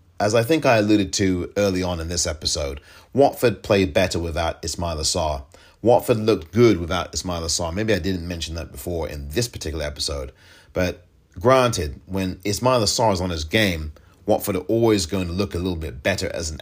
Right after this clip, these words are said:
outfit. But Watford in general look better without Ismaila Sarr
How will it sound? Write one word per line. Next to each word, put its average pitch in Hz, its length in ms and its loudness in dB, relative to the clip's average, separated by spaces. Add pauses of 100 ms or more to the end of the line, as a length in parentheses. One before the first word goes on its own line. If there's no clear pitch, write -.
outfit. 95 480 -4 (360)
But 92 380 -2 (720)
Watford 135 300 4
in 104 180 2
general 95 480 2
look 76 300 -8
better 87 260 -2
without 85 380 -4
Ismaila 90 380 -6
Sarr 76 500 -2